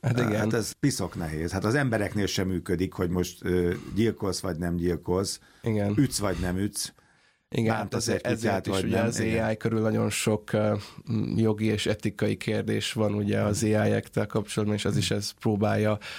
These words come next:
Speaker 1: szabályozni, de hogy itt még nagyon sok, ö, minden még megválaszolatlan.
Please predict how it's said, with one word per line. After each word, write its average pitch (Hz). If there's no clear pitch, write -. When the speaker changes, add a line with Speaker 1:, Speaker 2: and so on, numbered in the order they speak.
Speaker 1:
szabályozni, 107
de 107
hogy 107
itt 107
még 110
nagyon 107
sok, -
ö, 104
minden 104
még 101
megválaszolatlan. 107